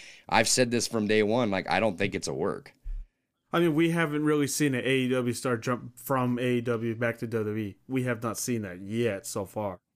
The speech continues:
Speaker 1: No.
Speaker 2: So
Speaker 1: No,
Speaker 2: this
Speaker 1: so
Speaker 2: will be the first one. This will be the first one, and I don't know. To me, A E W, I think they'll be perfectly fine the way they're going.
Speaker 1: N-, uh,
Speaker 2: Without him.
Speaker 1: well, yeah. I mean, they got a fucking million people on their roster, so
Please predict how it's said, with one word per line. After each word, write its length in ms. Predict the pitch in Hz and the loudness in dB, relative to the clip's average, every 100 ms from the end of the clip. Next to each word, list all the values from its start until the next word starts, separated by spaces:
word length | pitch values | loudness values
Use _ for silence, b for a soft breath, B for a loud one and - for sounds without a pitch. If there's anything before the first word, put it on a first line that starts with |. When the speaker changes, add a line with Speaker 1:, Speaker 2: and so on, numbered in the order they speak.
| _ | _
Speaker 1:
No. 280 | 87 76 69 | -2 -2 -2
Speaker 2:
So 340 | - 113 101 95 _ _ _ _ _ _ | -8 -6 -4 -6 _ _ _ _ _ _
Speaker 1:
No, 240 | 78 71 | -4 -2
Speaker 2:
this 140 | 101 151 | 0 0
Speaker 1:
so 80 | 147 | 2
Speaker 2:
will 80 | |
be 80 | 160 | 2
the 80 | 160 | 2
first 260 | 147 160 - | 2 -2 0
one. 300 | 160 139 113 | 0 0 0
This 180 | 135 131 | -2 0
will 100 | 143 | -2
be 120 | 135 | 0
the 120 | 131 | 0
first 340 | 120 135 127 - | 0 0 0 -2
one, 320 | 135 139 131 | -2 0 0
and 220 | 113 107 - _ _ _ _ _ _ _ _ _ _ _ _ _ _ _ _ _ | -2 -4 -10 _ _ _ _ _ _ _ _ _ _ _ _ _ _ _ _ _
I 100 | 165 | 2
don't 100 | 175 | 4
know. 180 | 165 113 _ _ _ | 2 0 _ _ _
To 100 | - | -4
me, 240 | 143 160 151 | 2 4 4
A 60 | 147 | 4
E 60 | |
W, 360 | 135 139 151 135 | 2 0 2 2
I 60 | |
think 180 | 113 123 | 2 0
they'll 100 | 123 | 0
be 160 | 120 123 | 0 -2
perfectly 500 | 123 127 123 120 117 | 0 -2 -2 -6 -4
fine 320 | 117 113 104 | 0 0 0
the 80 | 101 | -2
way 160 | 104 | -4
they're 120 | 104 101 | -4 -4
going. 320 | 101 98 92 _ _ _ _ _ _ _ _ _ | -4 -6 -8 _ _ _ _ _ _ _ _ _
Speaker 1:
N-, 140 | 82 71 | -10 -8
uh, 60 | - | -10
Speaker 2:
Without 220 | 95 95 95 | -6 -4 0
him. 60 | |
Speaker 1:
well, 260 | 95 104 90 | 2 2 0
yeah. 280 | 80 104 120 - | 0 0 0 -2
I 120 | 87 | -2
mean, 220 | 90 90 | 0 0
they 100 | 87 | 0
got 180 | 85 101 | 0 0
a 40 | |
fucking 320 | 95 113 85 85 | 0 -2 -2 -2
million 260 | 98 95 | -2 -2
people 260 | 85 104 95 | -4 -2 -2
on 140 | 95 | -2
their 100 | 90 | -2
roster, 420 | 90 98 101 87 | 0 0 0 -4
so 320 | 82 82 78 | -6 -4 -6